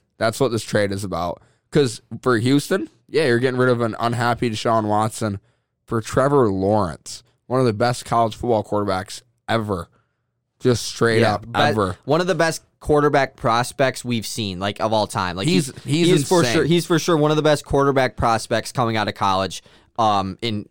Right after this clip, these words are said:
Speaker 2: in history, for sure.
Speaker 1: Uh, and,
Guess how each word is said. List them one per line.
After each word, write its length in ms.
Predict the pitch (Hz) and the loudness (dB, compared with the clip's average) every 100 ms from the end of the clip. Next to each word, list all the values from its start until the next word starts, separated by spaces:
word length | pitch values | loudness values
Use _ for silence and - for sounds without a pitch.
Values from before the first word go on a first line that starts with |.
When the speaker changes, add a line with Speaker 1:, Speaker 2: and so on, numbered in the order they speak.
| - | -8
Speaker 2:
in 260 | 113 104 | -6 -6
history, 540 | 95 110 - - 67 - | -6 -8 -8 -12 -14 -12
for 160 | 113 | -10
sure. 320 | 101 104 76 - - | -8 -8 -10 -12 -8
Speaker 1:
Uh, 320 | 107 113 107 95 - _ _ | -2 0 0 -2 -8 _ _
and, 260 | 131 131 | -4 -4